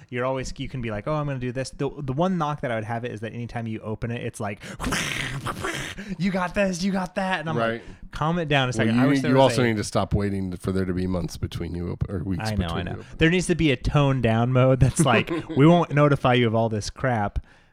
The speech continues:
Speaker 1: You know, but do play us more. But
Speaker 2: Um,
Speaker 1: Warzone would be my pick.
Speaker 2: So my, it was, for me, it was between Warzone and Fall Guys. And while I love Fall Guys, it, it was really big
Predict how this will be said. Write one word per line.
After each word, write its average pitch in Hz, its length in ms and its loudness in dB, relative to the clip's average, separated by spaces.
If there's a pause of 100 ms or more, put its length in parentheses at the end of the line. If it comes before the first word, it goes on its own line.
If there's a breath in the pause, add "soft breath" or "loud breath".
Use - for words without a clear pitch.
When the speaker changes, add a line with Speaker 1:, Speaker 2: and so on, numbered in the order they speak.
(260 soft breath)
Speaker 1:
You 117 100 -4
know, 95 180 -4
but 110 240 -4
do 123 160 -2
play 101 260 -4
us - 140 -16
more. - 220 -14 (120)
But 151 240 0
Speaker 2:
Um, 151 60 -2
Speaker 1:
Warzone 147 380 0
would 117 80 -2
be 113 100 -2
my 101 140 -4
pick. - 240 -12 (160)
Speaker 2:
So 156 240 -8
my, 160 280 -4 (300)
it 170 60 -6
was, 139 140 -4
for 190 100 -10
me, 214 140 -8
it 196 40 -6
was 156 120 -6
between 135 320 -8
Warzone 107 440 -10
and 95 120 -12
Fall 95 200 -12
Guys. 90 220 -16
And 98 100 -14
while 117 240 -8
I 120 120 -8
love 107 440 -12
Fall 107 220 -12
Guys, 110 480 -14 (1080)
it, 101 180 -18 (220)
it 104 80 -14
was 90 180 -16
really 135 200 -2
big 131 480 0